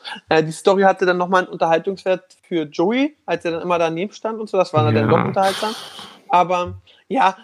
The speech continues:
Speaker 1: äh, ich will jetzt nicht zu viel, aber ich würd sagen, du bist ein bisschen <laughs> eingenommen. Voreingenommen. Aber es war gut, aber ich bin voll bei dir. Und er hat sich ins Ausgeschossen und dann auch da zu stehen und sich zu nehmen. Ich glaub, als er da stand, ist ihm bewusst geworden.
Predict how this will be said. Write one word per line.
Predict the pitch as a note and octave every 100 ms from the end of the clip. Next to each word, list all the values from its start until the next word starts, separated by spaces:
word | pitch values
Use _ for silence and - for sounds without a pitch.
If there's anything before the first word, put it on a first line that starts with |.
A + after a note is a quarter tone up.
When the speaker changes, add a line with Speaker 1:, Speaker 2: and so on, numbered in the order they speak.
| _
Speaker 1:
äh, | C4+ -
ich | F#3 F3+
will | A#3
jetzt | D4+ D#4
nicht | C4+ F#4 -
zu | C4+
viel, | - B3+
aber | A#3
ich | C#4
würd | A#3
sagen, | A#3 B3+
du | B3
bist | D4+ -
ein | B3 G#3+
bisschen | D#4+ F#4+ E4 D#4
<laughs> |
eingenommen. | A#3+ C4 C4+ - - B3 - D4+ - F#4 - _ _ - F2+ B3 C4 - -
Voreingenommen. | A#3 A3+ G#3 G#3+ G#3+ - D4 G#3
Aber | B3
es | B3+
war | A3+
gut, | A3+
aber | G3+ F#3
ich | -
bin | G#3+
voll | A#3
bei | G3+ G3+
dir. | F#3+
Und | E3
er | F#3
hat | -
sich | G3
ins | F#3+
Ausgeschossen | - G#3 - - F3 - A3 - - - _
und | G3 G3
dann | G3
auch | G3 F#3+
da | G3+ G3
zu | G3+
stehen | - G#3+ G#3
und | G3
sich | G#3 F#2+
zu | -
nehmen. | A3 B3
Ich | -
glaub, | - C4 B3+
als | A#3+
er | A3+
da | G#3 A3
stand, | - A3+ G#3
ist | G#3+
ihm | G#3 - -
bewusst | E3+ F#3 -
geworden. | F#3 D3 C3+